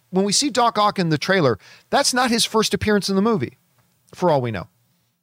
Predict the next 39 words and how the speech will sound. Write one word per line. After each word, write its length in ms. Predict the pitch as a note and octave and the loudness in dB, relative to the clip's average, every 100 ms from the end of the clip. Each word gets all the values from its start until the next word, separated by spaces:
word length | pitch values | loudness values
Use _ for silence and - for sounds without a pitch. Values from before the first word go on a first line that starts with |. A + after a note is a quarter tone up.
| _ | _
He 120 | G#3+ | 0
could 120 | G#3+ C4 | 2 2
have 100 | A#3+ | 0
appeared 440 | G3 A#3 A3+ F3 | 0 2 2 4
much 280 | F3 A3 - | 2 0 0
earlier 400 | G#3+ C#4 C#4+ G3+ | 2 2 2 2
in 80 | E3 | 2
the 60 | C#3+ | 2
movie, 420 | B2+ A2+ B2 C3 _ _ _ _ | 2 2 -2 -4 _ _ _ _
met, 380 | C3+ E3 C4 C4 | 2 4 4 0
figured 320 | - B3 A#3 | -2 2 2
out 260 | A3 C4 A3 | 2 2 0
he's 200 | F#3 E3+ | -2 0
in 100 | F3+ | 0
a 40 | |
different 320 | D#3 D#3+ D#3 | 0 -2 -2
universe, 440 | C3 B2 A#2+ D3 - | -2 -2 0 0 2
met 400 | C3+ F#3 C#4 - | 2 2 0 0
this 220 | G3 - | 0 0
Peter 240 | - D#3 | 0 0
Parker, 380 | D3 C3+ B2+ D#3+ | 0 0 0 2
and 100 | E3 | 2
now 180 | E3 F#3+ | 2 2
this 240 | E3 E3+ | 2 2
is, 220 | F#3+ F#3 F#3 | 2 2 2
like, 160 | F3 | 2
his 120 | F3+ | 2
second 280 | - F3 E3+ | 0 -2 -2
or 60 | E3 | -2
third 240 | F3 D#3+ | 0 -2
time 280 | - D#3 C#3+ | 0 -4 -2
seeing 300 | - A#3 A#3 | -4 -4 -6
Peter, 260 | D#3+ C3+ C3+ | -4 0 0
and 100 | B2+ | 0
he 80 | |
knows 220 | C#3 B2 B2+ | 2 0 -2
who 60 | |
Peter 280 | B2 B2 C#3 | -6 -4 -2
is. 320 | F#3+ G2 - | -2 -4 -10